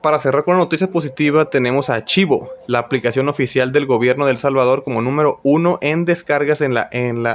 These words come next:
App Store. Les recuerdo que en esta aplicación el gobierno de El Salvador regalará treinta dólares en Bitcoin a todos los que estén registrados en ella. Esto para facilitar la adopción y enseñar a la población todo lo que esa tecnología tiene para brindarles.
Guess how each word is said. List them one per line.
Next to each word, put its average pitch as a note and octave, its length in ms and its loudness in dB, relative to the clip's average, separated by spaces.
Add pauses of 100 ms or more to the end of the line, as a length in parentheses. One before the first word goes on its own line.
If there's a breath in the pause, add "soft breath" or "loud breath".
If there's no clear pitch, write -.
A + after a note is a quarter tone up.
App C3 160 -4
Store. G#2+ 320 -6 (760 loud breath)
Les C3+ 180 2
recuerdo D3 360 0
que E3+ 80 -4
en D3+ 60 -2
esta F3 140 -2
aplicación E3 560 0
el C#3+ 100 -2
gobierno C3 400 2
de D3+ 40 2
El D3 40 -4
Salvador B2 480 0
regalará B2 600 -2
treinta D#3 500 2
dólares D#3 480 0
en A#2 160 -6
Bitcoin F3 520 -2 (320 soft breath)
a A#2 200 -4
todos D#3 420 0
los F#3 140 -2
que F3+ 80 -2
estén C3 260 -4
registrados B2+ 480 -2
en A2+ 140 -2
ella. G#2 320 -6 (300)
Esto B2 280 -6
para D3 160 0
facilitar A#2 580 -2
la C3 120 0
adopción C#3 560 -2 (400 soft breath)
y B2+ 100 0
enseñar B2 440 -2
a C#3+ 40 0
la D3 120 0
población B2+ 680 -2
todo C#3 200 4
lo D3+ 120 0
que C#3 80 0
esa C#3 100 -2
tecnología B2 580 -2
tiene B2 220 -2
para B2 180 0
brindarles. G#2 680 -4